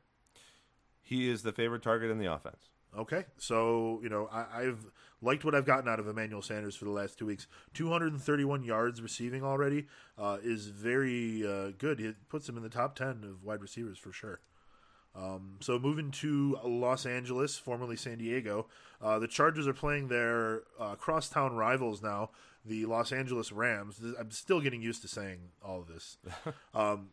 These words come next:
Speaker 2: so, uh, aside from the defense, the D S T being a little weaker with Joey Bosa out, what you've got there is Mike Williams, uh, who is emerging as a wide receiver target. Uh,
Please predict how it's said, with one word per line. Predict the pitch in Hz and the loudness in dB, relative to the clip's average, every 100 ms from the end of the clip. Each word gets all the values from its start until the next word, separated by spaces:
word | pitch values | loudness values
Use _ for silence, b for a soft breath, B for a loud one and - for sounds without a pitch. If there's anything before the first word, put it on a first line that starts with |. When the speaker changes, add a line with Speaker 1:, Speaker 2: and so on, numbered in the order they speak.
| - | -12
Speaker 2:
so, | - - 120 113 113 110 110 - | -6 2 4 6 4 2 -2 -4
uh, | 107 101 95 95 92 90 92 - | -6 -6 -6 -8 -10 -14 -18 -10
aside | 117 175 202 | -4 2 2
from | 202 196 | 0 4
the | 160 131 | 6 6
defense, | 113 127 143 147 143 - - B B - | 4 -4 2 2 2 -6 -8 B B -10
the | |
D | 123 139 | 0 2
S | 135 | 2
T | - 127 | 0 -2
being | 131 127 127 | 0 -2 -2
a | |
little | 123 120 | 0 0
weaker | 110 120 135 | 0 2 2
with | 120 110 | 2 2
Joey | 123 113 | 2 2
Bosa | 120 123 - | 2 0 0
out, | 107 104 - B B | 2 2 0 B B
what | 123 147 | 2 2
you've | 151 | 2
got | 135 135 135 | 4 4 4
there | 120 120 | 4 4
is | 117 113 110 98 | 4 2 0 -2
Mike | 107 123 127 | 0 0 2
Williams, | 120 113 107 104 - b b b | 2 2 0 -6 -12 b b b
uh, | 95 95 92 98 | -6 -2 -2 -4
who | 117 113 110 | -2 0 2
is | 110 | 0
emerging | 113 113 120 120 120 | -2 2 2 0 -4
as | 113 | -2
a | |
wide | 113 110 | 0 0
receiver | 107 180 170 | 0 -4 -4
target. | 151 156 156 151 - B B - | 4 4 6 4 2 B B -2
Uh, | 104 101 98 | 0 2 -2